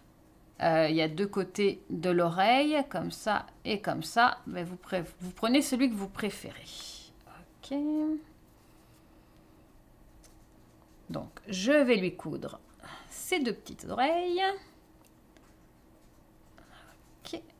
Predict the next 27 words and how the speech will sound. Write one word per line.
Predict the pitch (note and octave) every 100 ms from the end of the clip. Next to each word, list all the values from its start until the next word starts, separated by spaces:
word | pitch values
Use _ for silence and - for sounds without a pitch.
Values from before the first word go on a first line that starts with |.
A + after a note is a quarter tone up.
| F3 E3
voilà. | D#3 C3+ C#3 D3+ G3+ B3 - - -
Et | G#3+
comme | B3 A#3+
je |
vous | A#3+
disais, | A#3 A#3 B3
hein, | F#3 F#3+
ne | G#3+ G3+
cousez | G3 - B3+ B3 C4
pas | - C4+ C4+ -
la | G#3 G3+
tête | - A#3+ C4+ - G3+ F3+ - - - - - - - - - - - -
tant | A#3 B3+
que, | B3+ - A#3+ B3 - - - - - - - - - - - - - -
hmm, | A#3 A#3 A3+ A3+ A3+ A#3 A#3+ B3 - - -
ne | C4+
cousez | D4 C#4+ D4+
pas | F4+
la | D#4+ A#3+
tête | - B3 B3+ - - -
au | G3+
corps | G#3 - A#3 C#4 B3 - -
tant | - B3+
que | B3+ A#3+ A#3+ -
vous | - F#3+ G#3
n'avez | G#3 G3+ G3+
pas, | G3+ - A3 A3 A3+ A3+